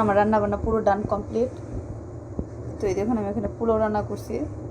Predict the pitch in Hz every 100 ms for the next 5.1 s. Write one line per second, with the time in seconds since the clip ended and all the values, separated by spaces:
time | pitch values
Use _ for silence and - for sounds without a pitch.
0 | - - - - - - - - - -
1 | - - - - - 233 220 240 233 247
2 | 220 208 226 220 202 180 - 165 208 320
3 | - - - - - - - - 190 190
4 | 185 190 190 185 185 175 175 180 - -
5 | 196